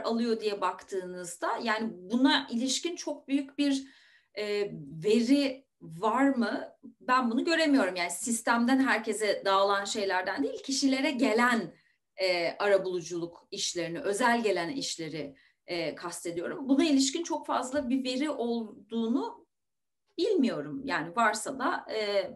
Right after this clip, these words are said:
benim bilgim yok. Dolayısıyla buna ilişkin çok fazla bir şey söyleyemem. Ama mesela İngiltere ya da Amerika'da olan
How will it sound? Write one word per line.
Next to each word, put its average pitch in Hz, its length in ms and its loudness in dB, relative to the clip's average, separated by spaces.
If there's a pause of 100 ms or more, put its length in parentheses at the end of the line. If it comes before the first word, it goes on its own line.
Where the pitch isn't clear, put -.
(160)
benim 202 420 0
bilgim 156 360 -10
yok. 359 240 -6 (340)
Dolayısıyla 320 640 4
buna 311 140 0
ilişkin 320 380 -2
çok 339 220 -4
fazla 277 280 0
bir 269 60 -2
şey 339 160 -2
söyleyemem. 285 480 2
Ama 247 260 -2
mesela 269 580 4 (260)
İngiltere 277 460 6
ya 254 120 2
da 226 80 -4
Amerika'da 269 560 2
olan 170 420 -4